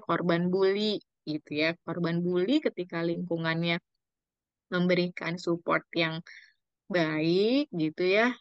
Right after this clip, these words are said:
misalnya pelakunya juga diberikan hukuman gitu ya, terus juga orang tua kita, eh, mungkin ada kerabat atau keluarga yang juga mendukung proses, eh, memperbaiki situasi, maka si korban bully ini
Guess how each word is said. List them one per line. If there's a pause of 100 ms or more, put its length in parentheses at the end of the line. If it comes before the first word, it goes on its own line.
misalnya
pelakunya
juga
diberikan (100)
hukuman (180)
gitu (120)
ya,
terus
juga (140)
orang
tua
kita, (120)
eh, (160)
mungkin (280)
ada (100)
kerabat (140)
atau
keluarga
yang
juga
mendukung
proses, (760)
eh,
memperbaiki
situasi,
maka
si
korban
bully
ini